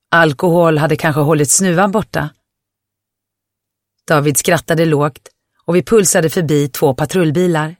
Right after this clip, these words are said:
Tekniska stod och plockade ur sin bil och jag noterade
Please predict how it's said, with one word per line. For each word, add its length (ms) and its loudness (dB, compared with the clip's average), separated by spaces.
Tekniska 500 0
stod 280 0
och 80 0
plockade 340 -2
ur 120 2
sin 260 0
bil 340 -4
och 120 2
jag 120 2
noterade 640 0